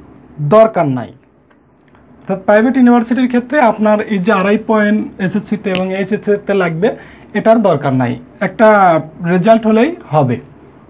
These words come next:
আচ্ছা, এবার অ্যাডমিশনের ক্ষেত্রে গেল private university এবং national university। তো এবার আসি campus। campus, আহ, national ইউনিভার্সিটির হবে good, national ইউনিভার্সিটির camber হ-,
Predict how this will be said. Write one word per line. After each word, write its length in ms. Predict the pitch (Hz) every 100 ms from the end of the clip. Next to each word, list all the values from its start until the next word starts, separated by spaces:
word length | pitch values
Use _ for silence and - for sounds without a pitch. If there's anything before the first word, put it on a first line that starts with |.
| - - -
আচ্ছা, 280 | 147 - - - - - -
এবার 480 | 208 214 240 208 254 - - - - - -
অ্যাডমিশনের 580 | 202 214 233 226 196
ক্ষেত্রে 320 | 175 165 170 156
গেল 280 | 160 208 320
private 320 | - 180 180 185
university 520 | 175 165 151 170 175
এবং 280 | 165 262 - - - 170
national 380 | 160 165 165
university। 680 | 151 147 147 147 165 208 254 - - - -
তো 60 | 202
এবার 200 | 233 269
আসি 180 | 247 311
campus। 600 | - 196 151 151 110 - - - - - - - -
campus, 720 | 240 254 254 285 285 - - - - - - - - - 180
আহ, 280 | 180 185
national 480 | 208 233 247 262 262 -
ইউনিভার্সিটির 720 | 233 226 226 226 240 - 240
হবে 380 | 196 185 254 - 147 139
good, 360 | 180 143 - - - - - - - - - - - - - - - 392 392 392 403 392 - - - - 403 - - - - - - - - -
national 400 | 175 190 226 254
ইউনিভার্সিটির 600 | 262 240 240 254 254 254
camber 360 | 254 226 226 240
হ-, 220 | 254 -